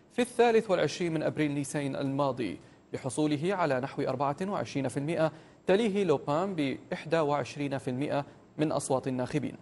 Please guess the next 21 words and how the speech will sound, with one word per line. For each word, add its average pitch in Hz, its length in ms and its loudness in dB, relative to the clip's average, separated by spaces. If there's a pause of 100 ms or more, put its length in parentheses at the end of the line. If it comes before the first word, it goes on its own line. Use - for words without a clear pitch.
(360)
وتعهدت 180 540 6
وزارة 165 380 6
الداخلية 160 420 4
الفرنسية 147 640 2
بأن 123 240 0
تجري 147 300 0
هذه 165 200 2
الانتخابات 151 600 2 (340)
وسط 220 260 4
إجراءات 170 520 6
أمن 175 540 0 (100)
على 151 400 4
أعلى 151 320 2
درجة، 107 380 0 (360)
بينما 180 360 6
حذرت 147 480 2
نقابة 147 480 2
رجال 139 360 2
الشرطة 156 460 0
في 160 180 -4
فرنسا 147 640 2